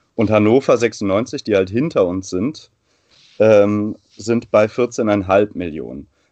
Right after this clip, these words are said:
Das heißt, da ist schon mal noch mal ein Unterschied. Und ich weiß halt nicht ganz genau, diese Gewichtung ist ja immer, die aktuelle Saison wird fünffach gewichtet, danach vierfach, dann dreifach, dann zweifach, dann einfach.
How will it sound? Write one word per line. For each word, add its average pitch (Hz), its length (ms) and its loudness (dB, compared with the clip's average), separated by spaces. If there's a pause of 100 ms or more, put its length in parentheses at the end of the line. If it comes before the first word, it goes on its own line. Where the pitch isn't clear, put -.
Das 95 220 -10
heißt, 120 640 0 (960)
da 104 140 2
ist 113 160 -2
schon 113 160 -4
mal 113 180 0
noch 101 200 -4
mal 95 320 -4 (100)
ein 101 120 -4
Unterschied. 95 760 -6 (600)
Und 107 440 -2
ich 110 120 -6
weiß 117 200 2
halt 156 100 0
nicht 127 160 -6
ganz 123 200 -2
genau, 127 180 -2
diese 107 260 -4
Gewichtung 113 580 -2
ist 101 140 -8
ja 117 60 2
immer, 107 180 0
die 107 180 -2
aktuelle 127 560 2
Saison 117 440 -2
wird 104 120 -6
fünffach 156 520 0
gewichtet, 139 720 -6
danach 104 380 0
vierfach, 139 560 -4
dann 98 320 -2
dreifach, 107 400 -2
dann 92 160 -6
zweifach, 92 340 -8
dann 92 180 -6
einfach. 110 600 -2